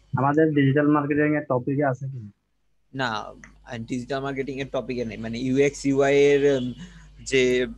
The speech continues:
Speaker 2: বিষয়টা, এটা কি আপনি জানেন actually কি?
Speaker 1: না ভাইয়া।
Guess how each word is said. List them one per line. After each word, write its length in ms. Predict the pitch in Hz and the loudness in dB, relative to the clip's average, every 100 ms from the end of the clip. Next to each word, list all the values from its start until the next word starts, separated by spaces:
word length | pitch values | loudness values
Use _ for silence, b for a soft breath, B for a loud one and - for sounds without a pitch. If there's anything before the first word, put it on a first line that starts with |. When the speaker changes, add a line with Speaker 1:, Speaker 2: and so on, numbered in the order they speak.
| - 131 | -10 -6
Speaker 2:
বিষয়টা, 360 | 127 143 139 | -2 0 0
এটা 140 | 139 120 | -2 -2
কি 120 | 127 | -4
আপনি 220 | 120 127 | -4 -4
জানেন 320 | 120 120 127 | -4 -4 -4
actually 400 | 117 117 123 117 117 | -10 -10 -10 -8 -10
কি? 240 | 123 127 _ _ _ _ _ _ _ _ _ _ _ _ - | -10 -10 _ _ _ _ _ _ _ _ _ _ _ _ -10
Speaker 1:
না 140 | 143 | -6
ভাইয়া। 200 | 135 113 | -4 -6